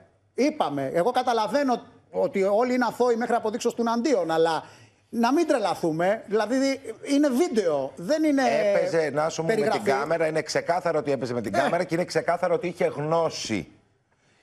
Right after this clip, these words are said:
Speaker 1: Ε.
Speaker 2: Είχε γνώση για τη συγκεκριμένη βιντεοσκόπηση και τη λήψη των φωτογραφιών. Τώρα, σαφώς βέβαια, η άλλη πλευρά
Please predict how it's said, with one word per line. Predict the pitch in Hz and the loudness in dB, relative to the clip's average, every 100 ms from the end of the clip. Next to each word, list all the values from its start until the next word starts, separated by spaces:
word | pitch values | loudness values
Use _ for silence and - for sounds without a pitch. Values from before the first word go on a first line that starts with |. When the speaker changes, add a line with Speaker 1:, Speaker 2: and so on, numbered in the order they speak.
| - | -4
Speaker 1:
Ε. | 143 | -2
Speaker 2:
Είχε | 180 196 | 0 0
γνώση | 180 156 170 175 - 101 80 - - - | -2 0 0 0 -2 -6 -8 -12 -20 -4
για | 127 | -2
τη | 123 135 | 0 -4
συγκεκριμένη | - 123 139 135 147 165 147 123 - - - | -2 -2 -2 -2 0 0 -2 -6 -8 -20 -4
βιντεοσκόπηση | 139 127 127 120 160 170 160 | -2 2 0 2 0 0 -2
και | 165 | -4
τη | 147 | -2
λήψη | 147 156 - | -2 -2 -4
των | 165 | -4
φωτογραφιών. | 151 147 131 - 139 139 104 - - - _ | -2 0 0 0 0 -2 -2 -8 -20 -20 _
Τώρα, | 175 170 143 - | 0 2 2 -2
σαφώς | - - 127 156 135 | -6 -4 -2 0 0
βέβαια, | 160 131 135 143 | 0 2 0 0
η | 131 | 0
άλλη | 143 | -2
πλευρά | 143 151 135 131 120 - | -2 -2 2 0 -2 -10